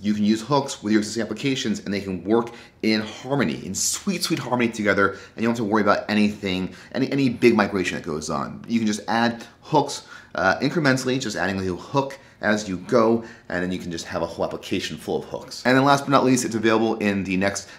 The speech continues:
uh, six point X series of React, sixteen point seven point zero alpha.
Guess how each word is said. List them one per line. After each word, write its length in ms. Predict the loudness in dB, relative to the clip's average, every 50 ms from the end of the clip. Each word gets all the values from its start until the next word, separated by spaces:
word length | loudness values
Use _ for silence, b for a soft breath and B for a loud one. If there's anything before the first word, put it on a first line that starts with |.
| -4
uh, 180 | 0 0 0 0
six 360 | 0 -4 -2 0 0 0 -2
point 380 | -2 -2 -2 -2 -2 -2 -2 0
X 380 | 0 0 0 -4 -8 -8 -10 -10
series 400 | -4 0 2 4 4 4 2 0
of 120 | -2 -6 -4
React, 300 | -4 -2 -2 -4 -4 -4
sixteen 420 | -4 -4 -4 -4 -2 -2 -2 -2
point 160 | -2 -4 -4
seven 300 | -2 0 0 0 0 -2
point 460 | -6 -10 -14 -12 -6 -6 -4 -4 -4
zero 400 | -4 -2 0 2 2 2 0 -2 -2 0
alpha. 460 | 0 0 0 -2 -4 -6 -6 -8